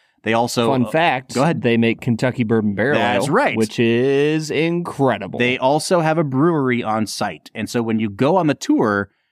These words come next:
Speaker 1: you, you check in, you pay your ten dollars or whatever it is, and they give you a little cup full of tokens. And the cool thing about this distillery tour is that you can cash in the tokens to try samples of whatever you want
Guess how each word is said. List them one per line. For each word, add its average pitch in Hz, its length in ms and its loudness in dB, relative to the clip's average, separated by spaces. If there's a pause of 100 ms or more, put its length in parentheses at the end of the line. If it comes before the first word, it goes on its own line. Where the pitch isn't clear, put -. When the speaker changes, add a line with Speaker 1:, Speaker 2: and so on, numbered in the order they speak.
(200)
Speaker 1:
you, 120 160 2
you 113 240 -2
check 180 320 -2
in, 170 180 4
you 123 100 4
pay 151 160 -2
your 151 140 2
ten 135 260 0
dollars 127 400 2
or 120 60 0
whatever 117 320 0
it 107 60 2
is, 104 260 0
and 104 140 -2
they 104 80 0
give 120 180 2
you 117 140 0
a - 20 -2
little 107 200 -2
cup - 340 -6
full 117 240 -4
of 104 140 -6
tokens. 90 680 -2 (500)
And 127 160 2
the 127 80 2
cool 196 220 2
thing 180 180 0
about 143 320 2
this 220 160 0
distillery 127 500 0
tour 107 300 -4
is 104 160 -2
that 104 140 -6
you 117 80 -2
can 110 320 -2
cash 190 340 -2
in 175 120 2
the 135 80 4
tokens 110 640 -2 (300)
to 113 100 -6
try 127 240 0
samples 139 500 0
of 101 140 -2
whatever 117 380 2
you 117 180 2
want 92 340 -2